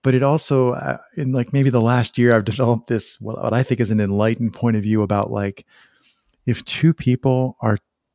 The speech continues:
you know, talking, like, there's a conversation baton and we just hand it back and forth and there's continuous talking, I talk, you talk, I talk, you talk, nobody's thinking. Like, there has to be spots where I'm just going,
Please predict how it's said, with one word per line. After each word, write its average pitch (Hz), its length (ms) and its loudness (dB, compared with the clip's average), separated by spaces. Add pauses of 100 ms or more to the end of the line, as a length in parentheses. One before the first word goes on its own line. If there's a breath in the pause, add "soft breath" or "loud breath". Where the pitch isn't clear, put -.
(120)
you 131 140 -2
know, 104 140 -2
talking, 113 460 -2
like, 101 120 -4
there's 95 160 -6
a 95 40 -4
conversation 98 600 -4
baton 92 380 -4
and 95 100 -6
we 98 80 -4
just 104 160 -4
hand 113 220 0
it 110 40 -2
back 107 200 -2
and 95 80 -6
forth 101 240 -4
and 104 100 -6
there's 95 140 -6
continuous 113 460 -4
talking, 107 280 -4
I 101 60 -4
talk, 117 200 -4
you 190 100 -2
talk, - 200 -2
I 113 80 2
talk, 107 240 -4
you 185 60 2
talk, 123 280 -2 (540 loud breath)
nobody's 180 480 6
thinking. 143 480 0 (760)
Like, 151 280 -4 (280 loud breath)
there 233 100 2
has 240 280 2
to 254 40 -2
be 233 120 2
spots 160 520 -8
where 127 220 4
I'm 127 160 4
just 123 240 -2
going, 101 400 0